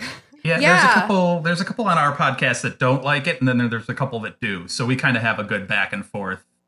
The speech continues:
Speaker 1: Good. That's good.
Speaker 2: Yeah. Yeah.
Speaker 3: I feel like I had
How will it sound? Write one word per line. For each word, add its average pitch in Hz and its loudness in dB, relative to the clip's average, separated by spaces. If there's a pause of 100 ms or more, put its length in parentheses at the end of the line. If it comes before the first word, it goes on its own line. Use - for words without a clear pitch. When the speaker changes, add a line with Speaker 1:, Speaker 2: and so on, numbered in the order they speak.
(560)
Speaker 1:
Good. 180 2
That's - -2
good. 160 -4
Speaker 2:
Yeah. 92 -6 (500)
Yeah. - -8 (680)
Speaker 3:
I 208 0
feel 269 -2
like 285 -2
I 196 2
had 220 -2